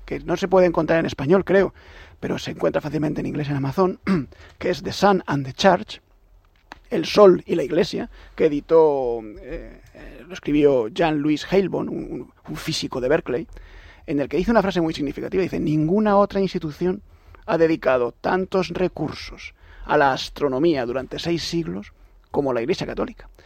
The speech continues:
Y es verdad, es que en el seno de la Iglesia Católica se produjeron algunos de los avances científicos,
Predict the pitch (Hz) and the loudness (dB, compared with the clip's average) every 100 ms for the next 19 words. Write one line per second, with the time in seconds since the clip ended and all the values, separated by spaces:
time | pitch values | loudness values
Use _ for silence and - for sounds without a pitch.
0 | - - 180 220 165 - 202 202 175 - | -20 -2 6 8 8 0 -2 2 2 2
1 | 202 214 180 120 113 156 170 170 165 160 | 0 4 4 2 -2 -4 -4 -4 -6 -6
2 | 180 - - 165 156 139 - - - - | -8 -8 -8 -6 -6 -4 -6 -12 -20 -12
3 | - 120 123 131 147 147 120 135 - 156 | -6 -2 -2 -2 -2 -2 -4 -4 -6 -10
4 | - - - - 131 123 180 - - - | -12 -18 -16 -10 -10 -6 -8 -8 -12 -14
5 | - | -16